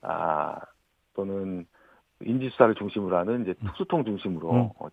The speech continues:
Speaker 1: 재편하게 되는 효과를 가져올 것 같아요.
Speaker 2: 그럼 마지막으로 이 질문, 아까 이제 인사권자 의중이 반영된 인사라고 평을 하셨으니까, 그럼 인사권자인 윤석열 대통령,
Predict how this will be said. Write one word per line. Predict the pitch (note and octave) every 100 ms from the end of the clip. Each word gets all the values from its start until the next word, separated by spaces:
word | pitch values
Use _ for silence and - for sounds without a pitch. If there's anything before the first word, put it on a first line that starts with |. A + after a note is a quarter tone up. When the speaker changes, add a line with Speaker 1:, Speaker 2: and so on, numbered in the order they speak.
| -
Speaker 1:
재편하게 | F#2+ C3 B2 G2
되는 | E2+ D#2+
효과를 | A2+ - F#2
가져올 | D#2+ E2 E2+ D#2+
것 | -
같아요. | -
Speaker 2:
그럼 | - D3+
마지막으로 | C3 D#3+ G3+ F#3+
이 | A#2
질문, | E3 F#3+ D#3+
아까 | C3+ E3
이제 | D3+
인사권자 | B2+ D#3 G#3 - G#3 G3
의중이 | C#3+ C#3 G3+ F#3
반영된 | C#3 C#3+ D#3 D#3+
인사라고 | B2 B2 C#3 C3+
평을 | - F#3+ C3+
하셨으니까, | - G#3+ - C3+ A2+
그럼 | A2+ C3+ B2+
인사권자인 | C3+ A#3 A#3+ A3 G#3 G3+ E3
윤석열 | A2+ F#3 G3+ G3+ F3+
대통령, | C3 - A2+ G#2 F2+